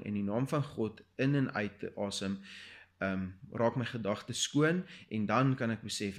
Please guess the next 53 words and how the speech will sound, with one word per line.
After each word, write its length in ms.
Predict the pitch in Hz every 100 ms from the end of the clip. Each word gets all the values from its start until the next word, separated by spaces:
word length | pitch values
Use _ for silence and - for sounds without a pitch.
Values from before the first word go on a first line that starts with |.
| 117
okay, 420 | 110 98 90 98
ek 140 | 127 127
wil 80 | 131
lewe 400 | 104 110 117 120
spreek, 380 | - - 98 78
ek 140 | 127
wil 80 | 135
iemand 280 | 135 131 117
wees 200 | 113 110
wat 160 | 110 95
lewe 320 | 95 110 110
spreek, 360 | - - 92 -
soos 120 | 107
wat 140 | 113 82
ek 80 | 131
nou 140 | 127
hierdie 220 | 117 113 101
woord 240 | 113 120
met 160 | 131 117
julle 220 | 110 107
deel, 320 | 95 101 98
dis 140 | 98 95
woorde 280 | 104 113 120
van 200 | 110 101
lewe, 400 | 95 107 104 110 107 - - -
wat 180 | 117 -
iemand 240 | 151 160 151
se 80 |
lewe 280 | 127 113 113
gaan 200 | 113 120
verander, 520 | - - 110 107 98 98
want 180 | 107
as 80 | 113
jy 220 | 120 123 139 - - - - -
begin, 280 | 131 143 131
jy 80 | - 113
begin 240 | 131 160
met 160 | 156 143
jou 80 | 143
gedagtes 720 | 123 98 107 113 - 101 -
en 280 | - 107 104 - _ - -
'n 60 | - -
positiewe 520 | 151 143 143 135 120
mindset 600 | 110 95 113 110 107 - - -
kweek, 460 | 127 110 85 - - - - -
en 100 | 123
dit 180 | 123 135
sink 280 | - 156 151
in 140 | 139 131
na 80 | 131
jou 200 | 135 104
hart 360 | 98 110 -
toe, 160 | - 87